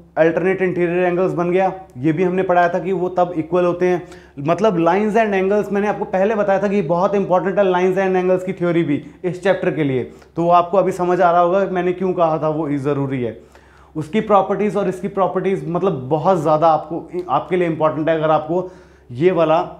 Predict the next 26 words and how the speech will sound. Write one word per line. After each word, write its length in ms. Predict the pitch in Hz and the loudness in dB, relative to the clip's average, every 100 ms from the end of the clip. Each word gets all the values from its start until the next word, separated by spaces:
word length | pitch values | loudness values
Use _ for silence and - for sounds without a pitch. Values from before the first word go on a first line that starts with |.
| - _ _ _ _ _ - | -20 _ _ _ _ _ -2
topic 360 | 156 147 190 - | -2 0 -4 -4
करना 240 | 127 120 | -4 -4
है, 100 | 113 | -8
Triangles 560 | - 151 143 147 147 135 | -4 -2 0 0 -2 -2
हो 100 | 131 | -2
गया, 180 | 143 143 | -2 0
मेंसुरेशन 720 | 139 143 143 147 139 147 131 | 0 -2 -2 -2 -2 -2 -4
हो 140 | 131 | -2
गया, 240 | 127 131 135 - - _ | 0 0 -2 -6 -20 _
कोई 240 | 160 180 196 | 2 4 4
भी 120 | 190 | 0
topic 340 | 185 165 170 135 | 0 0 -2 -4
करना 220 | 151 160 | -2 -2
है 60 | 156 | -2
mensuration 540 | 143 139 135 135 147 | -4 -4 -6 -4 -2
का, 100 | 156 | -2
area 320 | 143 147 160 | 0 0 0
find 280 | 156 143 143 | 0 -2 -2
करने 240 | 143 135 135 | -2 -2 -2
के 60 | |
लिए, 140 | 143 151 | -2 -2
angle 360 | 135 147 165 | -2 0 0
find 260 | 156 143 139 | 0 -2 -2
करने 240 | 139 127 127 | -2 -2 -4
के 80 | |
लिए, 300 | 143 156 165 | -2 0 -2